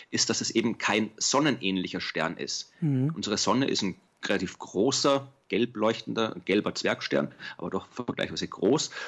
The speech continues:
Speaker 1: Und diese Art von Sternen, äh, bis jetzt haben wir immer, wenn wir irgendwie nach der zweiten Erde gesucht haben und so weiter, immer uns auf diese, diese Art der sonnenähnlichen Sterne konzentriert, obwohl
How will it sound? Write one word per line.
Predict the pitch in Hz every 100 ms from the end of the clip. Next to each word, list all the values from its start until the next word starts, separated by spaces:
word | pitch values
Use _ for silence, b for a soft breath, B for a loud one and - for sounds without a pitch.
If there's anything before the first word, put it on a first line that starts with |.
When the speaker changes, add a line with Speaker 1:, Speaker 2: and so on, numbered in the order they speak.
| B
Speaker 1:
Und | 101 131
diese | 143 -
Art | - -
von | - 92
Sternen, | - 90 110 147 143 B B -
äh, | 101 98 98 - 107
bis | -
jetzt | 143 143 -
haben | 117
wir | 107 95 -
immer, | 120 120 -
wenn | 98 95
wir | 95 95
irgendwie | 95 90 -
nach | - -
der | - -
zweiten | - -
Erde | - 101 104
gesucht | 101 - -
haben | 110
und | 104
so | 110
weiter, | 113
immer | 117 120
uns | 117
auf | 110
diese, | - - -
diese | - 120 - -
Art | 107 - -
der | -
sonnenähnlichen | - 135 - 87 95
Sterne | - 92
konzentriert, | 95 110 117 107 117 131 B B B
obwohl | - - 92 113